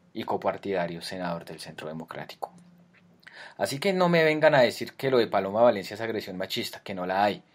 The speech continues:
y más si lo dice un partido que se ha destacado en atacar a las mujeres y a sus derechos.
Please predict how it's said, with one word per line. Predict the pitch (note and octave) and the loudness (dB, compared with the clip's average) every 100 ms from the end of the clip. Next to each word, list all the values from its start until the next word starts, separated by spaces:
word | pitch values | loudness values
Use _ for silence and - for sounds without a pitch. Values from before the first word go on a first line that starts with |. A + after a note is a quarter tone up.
| - - - | -20 -20 -10
y | A#2 | -4
más | A2+ A2+ A#2+ | 0 2 0
si | D#3 | -2
lo | C3+ | -2
dice | G#2 G#2+ - | -2 -4 -6
un | B2 | 0
partido | B2+ A#2+ - B2 B2+ | 2 2 2 -2 0
que | A2 | -4
se | G2+ | -4
ha | F2+ | -4
destacado | G2+ - G#2 - F#2 | -4 -6 -8 -6 -6
en | A2 | -6
atacar | A#2 - F2 | -8 -8 -4
a | F#2+ | -4
las | A2 | -4
mujeres | A2 G2 A2 C#3+ | -8 -8 -8 -6
y | B2 | -6
a | |
sus | G2 F2+ | -8 -10
derechos. | E2+ C#3 C#3+ - - | -2 -2 -2 -10 -18